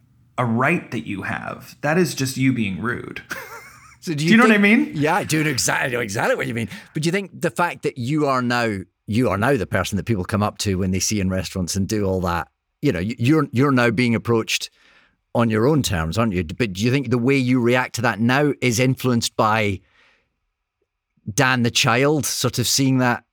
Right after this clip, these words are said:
Speaker 2: happening and having it done to him?
Speaker 1: Oh, yeah. I, I, ju-, I don't like it.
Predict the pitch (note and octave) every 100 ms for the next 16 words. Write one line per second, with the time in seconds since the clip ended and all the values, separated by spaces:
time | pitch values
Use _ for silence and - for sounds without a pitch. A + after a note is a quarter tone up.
0 | _ G2 B2 - C#3 B2+ G2+ F#2 - -
1 | G#2+ A2 F#2+ G#2+ A#2 A#2+ B2 A2 A3 A3+
2 | G3+ E3 C3 C3 F3 E3+ - F3 D#3 D3+
3 | E3 E3+ B2+ C3+ C3+ A#2+ G#2